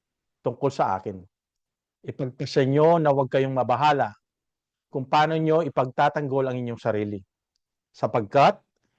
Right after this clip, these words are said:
bibigyan ko kayo ng pananalita at karunungang hindi kayang tutulan o pabulaanan ng sinuman sa inyong mga kaaway.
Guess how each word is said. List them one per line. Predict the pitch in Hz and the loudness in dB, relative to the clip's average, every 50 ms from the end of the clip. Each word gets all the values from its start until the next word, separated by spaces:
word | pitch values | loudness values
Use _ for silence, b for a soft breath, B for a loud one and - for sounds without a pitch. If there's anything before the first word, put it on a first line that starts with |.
| _ _ _ _ _ _ | _ _ _ _ _ _
bibigyan | - 113 123 117 113 127 117 143 139 139 | -4 -4 -2 -2 -2 -2 0 -2 0 0
ko | 165 185 | 0 2
kayo | 254 240 214 180 160 160 170 175 - _ _ _ | 4 6 6 8 6 6 4 2 0 _ _ _
ng | 135 123 123 - | -12 -12 -6 -2
pananalita | - 135 135 139 135 131 127 123 120 120 117 - 120 107 - - _ _ _ _ _ _ _ _ _ _ - | -2 0 0 0 0 0 0 -2 -2 -2 -2 -2 -2 -2 -4 -8 _ _ _ _ _ _ _ _ _ _ -4
at | 151 160 - _ - | -4 -4 -4 _ -2
karunungang | 151 147 143 139 143 147 160 170 170 165 160 160 | 0 2 2 2 2 2 2 2 2 2 0 0
hindi | 147 143 143 131 127 139 185 185 180 - | -2 -2 -2 -2 -2 0 2 2 2 2
kayang | - 165 156 151 151 151 | 2 2 4 2 2 -2
tutulan | - 135 - - 156 151 135 117 107 104 107 107 113 - _ _ _ _ | -4 -6 -6 -4 -2 0 2 2 2 2 0 -6 -12 -16 _ _ _ _
o | 156 160 | 0 0
pabulaanan | - 147 127 131 139 135 151 143 135 131 127 131 123 113 101 104 - _ _ _ _ _ _ _ _ _ - | 2 0 2 2 4 4 4 6 6 4 4 2 -2 -4 -6 -8 -12 _ _ _ _ _ _ _ _ _ -12
ng | 123 120 | -10 -6
sinuman | - - 160 147 147 147 151 147 131 | 0 2 2 2 4 2 2 0 0
sa | - 165 139 | -2 -4 -4
inyong | 123 123 120 135 135 131 127 | -4 -4 -4 -4 -2 -2 -2
mga | 120 117 113 | -4 -4 -4
kaaway. | - 113 101 98 98 101 95 87 92 | -4 -4 -4 -2 -4 -4 -4 -6 -10